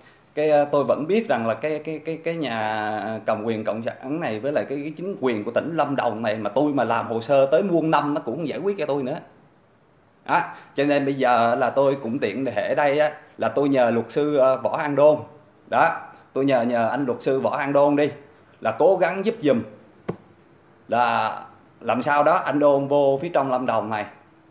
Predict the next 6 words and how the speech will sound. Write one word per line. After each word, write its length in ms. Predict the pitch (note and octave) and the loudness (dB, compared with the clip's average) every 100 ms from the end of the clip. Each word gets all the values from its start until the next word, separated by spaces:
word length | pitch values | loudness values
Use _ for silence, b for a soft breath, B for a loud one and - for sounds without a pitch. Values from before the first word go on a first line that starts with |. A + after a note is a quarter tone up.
| _ _ _ _ _ _ _ _ _ - | _ _ _ _ _ _ _ _ _ 0
để 240 | A2+ C#3 | 0 2
mà 160 | D#3+ - - - _ _ _ _ _ _ _ _ _ _ _ _ _ _ _ _ - | 0 -2 -6 -20 _ _ _ _ _ _ _ _ _ _ _ _ _ _ _ _ -6
thăm, 280 | - D3+ C3 - - | 0 2 0 -6 -4
trước 160 | F#3 | -2
mắt 200 | F3+ F3+ | 0 -2
là 100 | D3 | -2